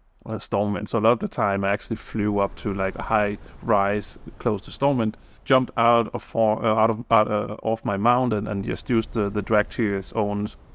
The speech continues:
you know, they have the soar abilities where they can also, they have a f-, s-, you know, a few of these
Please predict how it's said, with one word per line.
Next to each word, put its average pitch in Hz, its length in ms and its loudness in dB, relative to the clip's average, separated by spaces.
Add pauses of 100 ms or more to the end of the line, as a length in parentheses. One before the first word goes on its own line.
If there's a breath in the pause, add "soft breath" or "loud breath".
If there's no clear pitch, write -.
(100)
you 110 80 -2
know, 101 120 -2
they 104 120 0
have 101 200 -2
the 101 100 -2
soar 107 340 0
abilities 107 560 -2
where 104 80 -6
they 95 140 -4
can 104 180 -4
also, 98 480 -2 (220 loud breath)
they 110 160 0
have 120 160 2
a - 20 -2
f-, - 220 -8
s-, - 220 -12 (140)
you 110 120 -4
know, 104 180 0
a 107 80 0
few 131 480 2
of 107 140 -4
these 113 280 -2